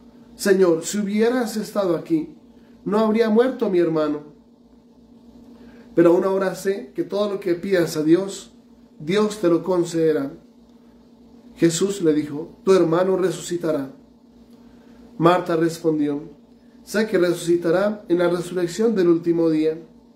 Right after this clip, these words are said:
Jesús le dice: "Yo soy la resurrección y la vida. El que cree en mí, aunque haya muerto, vivirá.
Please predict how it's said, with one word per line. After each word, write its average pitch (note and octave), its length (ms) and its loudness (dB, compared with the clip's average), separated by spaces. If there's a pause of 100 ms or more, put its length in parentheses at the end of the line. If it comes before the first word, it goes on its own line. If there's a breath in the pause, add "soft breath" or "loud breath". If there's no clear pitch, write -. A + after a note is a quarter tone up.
(1800 loud breath)
Jesús F#3 380 0
le D#3+ 120 6
dice: D3 460 -4 (640 loud breath)
"Yo G3 260 2
soy G3+ 340 -2
la E3+ 120 0
resurrección E3 720 -2
y E3+ 40 2
la D#3+ 160 2
vida. D3+ 460 -2 (680 loud breath)
El E3+ 140 4
que F3 160 -2
cree F#3+ 260 2
en D#3 60 4
mí, F#3+ 400 -2
aunque E3 220 0
haya G#3 180 2
muerto, G#3 600 -4
vivirá. F3 640 0